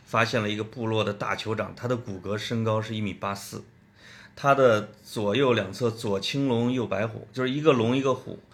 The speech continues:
全部是用贝壳拼成的一米七以上的龙和虎，已经非常接近现在的龙虎，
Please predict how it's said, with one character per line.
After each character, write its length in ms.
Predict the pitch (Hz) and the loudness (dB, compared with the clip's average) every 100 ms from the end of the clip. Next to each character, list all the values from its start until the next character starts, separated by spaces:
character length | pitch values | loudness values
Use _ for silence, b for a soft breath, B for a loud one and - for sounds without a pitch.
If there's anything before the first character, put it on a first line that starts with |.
| B B | B B
全 180 | - 143 | -2 2
部 80 | 160 | 2
是 200 | - 151 | 2 2
用 200 | 135 117 | 2 0
贝 360 | 113 165 131 | 0 2 2
壳 260 | 101 - 110 | 0 -4 -4
拼 360 | 110 - 131 123 | -4 -6 -4 -4
成 220 | 117 104 | -4 -4
的 120 | 104 | -4
一 160 | - 123 | -2 -2
米 260 | 101 92 - | 0 -4 -6
七 500 | - - - 127 107 | -4 -2 -2 -4 -4
以 60 | |
上 240 | 95 123 104 | -4 -2 -2
的 80 | 95 | -4
龙 260 | 95 101 | -2 -4
和 180 | 98 101 | -2 -4
虎， 380 | 101 - - - - B B B | -6 -12 -14 -16 -20 B B B
已 120 | 104 | -4
经 140 | 127 | -2
非 160 | 127 147 | -2 0
常 240 | 123 110 | 0 -2
接 160 | 110 120 | -2 -2
近 180 | 117 101 | -2 -4
现 220 | 113 101 | -4 -4
在 80 | 95 | -4
的 80 | |
龙 260 | 92 87 95 | -4 -6 -10
虎， 200 | - 95 | -12 -20